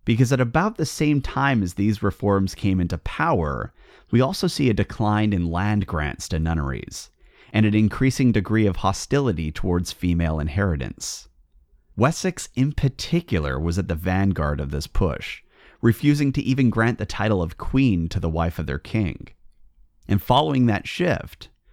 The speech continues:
nobles stopped using nunneries as a way to safeguard their lands in trust.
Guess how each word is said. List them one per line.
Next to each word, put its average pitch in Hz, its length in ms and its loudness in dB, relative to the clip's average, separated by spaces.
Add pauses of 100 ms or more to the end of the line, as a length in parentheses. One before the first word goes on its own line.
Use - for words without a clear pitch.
(300)
nobles 117 400 2
stopped 120 400 0
using 113 340 2
nunneries 98 520 0
as 85 120 -4
a 95 60 0
way 85 180 -2
to 87 120 -2
safeguard 87 720 -2
their 90 120 0
lands 73 420 -4
in 62 140 -6
trust. - 680 -6